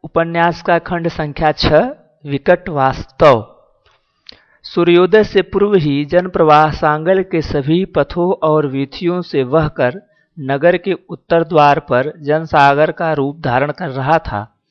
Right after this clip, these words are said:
अनेक नागरिकों ने संपूर्ण रात्रि या रात्रि का अधिकांश नगर द्वार पर ही बिता दिया था।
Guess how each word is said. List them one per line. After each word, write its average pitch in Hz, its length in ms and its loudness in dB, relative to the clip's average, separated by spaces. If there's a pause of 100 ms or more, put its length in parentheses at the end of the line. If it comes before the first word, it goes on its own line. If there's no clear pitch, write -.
(380)
अनेक 147 320 -2
नागरिकों 143 560 -2
ने 170 240 -8 (260)
संपूर्ण 151 540 -2
रात्रि 156 680 2
या 139 140 6
रात्रि 139 540 0
का 147 200 0
अधिकांश 156 680 -4 (340)
नगर 139 320 0
द्वार 143 300 4
पर 180 180 0
ही 165 140 -2
बिता 127 320 -2
दिया 107 260 -4
था। 104 360 -10